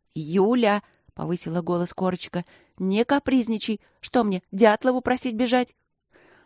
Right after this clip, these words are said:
Алёна Дятлова сидела на трибуне и грызла яблоко. Вот уже два года, как Алёна безуспешно худела. Каждый месяц она пробовала новую диету,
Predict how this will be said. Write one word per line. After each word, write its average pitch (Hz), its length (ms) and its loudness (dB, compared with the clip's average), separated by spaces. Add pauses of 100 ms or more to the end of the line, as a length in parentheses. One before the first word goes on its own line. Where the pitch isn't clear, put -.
(120)
Алёна 165 380 -4
Дятлова 165 480 -4
сидела 175 400 -2
на 175 160 -2
трибуне 185 520 0
и 170 40 -2
грызла 180 340 0
яблоко. 156 640 -2 (260)
Вот - 160 -8
уже 165 140 -4
два 170 220 -2
года, 190 240 0
как - 240 -6
Алёна 185 360 2 (220)
безуспешно 190 720 0
худела. 175 540 -2 (160)
Каждый 233 340 -2
месяц 156 400 -4
она 156 180 -2
пробовала 160 520 0
новую 156 400 2
диету, 175 480 -2